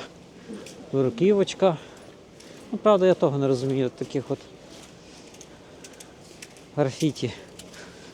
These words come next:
Я думаю, таке має каратися, е, досить серйозно, тому що,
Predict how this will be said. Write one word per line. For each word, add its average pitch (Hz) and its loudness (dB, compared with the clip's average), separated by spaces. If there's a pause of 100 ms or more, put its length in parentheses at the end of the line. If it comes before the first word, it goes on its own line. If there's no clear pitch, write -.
(240)
Я 151 4
думаю, 156 4
таке 147 4 (100)
має 139 4
каратися, 147 4 (1300)
е, 143 4
досить 156 4
серйозно, 160 8
тому 151 0
що, 156 4